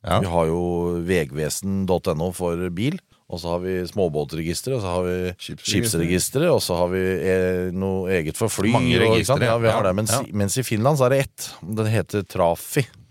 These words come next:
Speaker 2: Der kan du registrere bil og båt og hus og fly og alt mulig på
Speaker 1: Ja.
Speaker 2: en, egentlig en smart system, bortsett fra en liten hake.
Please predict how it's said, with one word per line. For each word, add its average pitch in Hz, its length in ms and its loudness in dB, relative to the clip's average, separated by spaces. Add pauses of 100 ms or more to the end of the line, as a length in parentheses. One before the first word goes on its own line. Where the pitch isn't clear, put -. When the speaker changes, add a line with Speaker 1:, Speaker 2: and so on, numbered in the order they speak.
(260)
Speaker 2:
Der 135 320 2
kan 139 160 0
du 139 120 4
registrere 123 520 0
bil 110 180 2
og 113 80 2
båt 104 220 2
og 110 240 4
hus 98 180 0
og 107 560 2
fly 101 220 0
og 104 80 6
alt 101 240 2
mulig 180 160 4 (180)
på 107 140 2
Speaker 1:
Ja. 104 240 4
Speaker 2:
en, 101 320 0
egentlig 104 480 -2
en 101 80 0
smart - 340 2
system, 143 340 0 (840)
bortsett 107 280 0
fra 120 180 6
en 117 100 2
liten 95 360 -2
hake. 92 440 0